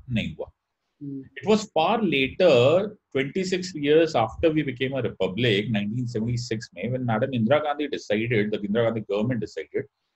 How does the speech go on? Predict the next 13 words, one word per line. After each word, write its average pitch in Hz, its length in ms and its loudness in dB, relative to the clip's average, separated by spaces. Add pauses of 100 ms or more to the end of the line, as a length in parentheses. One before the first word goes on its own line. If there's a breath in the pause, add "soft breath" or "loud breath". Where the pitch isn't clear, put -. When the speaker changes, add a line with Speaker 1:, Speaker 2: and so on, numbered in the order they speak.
(120)
Speaker 1:
कि 123 60 -6
Speaker 2:
हम्म। - 80 -4
Speaker 1:
फ़ोर्टी 156 200 2
सेकंड 185 280 -4
अमेंडमेंट 156 340 -4
नाइनटीन 139 300 -4
सेवेंटी 135 240 -4
सिक्स 123 220 -6
से 180 80 -2
ये 196 280 -6
अच्छा 190 460 0
रहेगा 123 380 2
कि 208 280 -6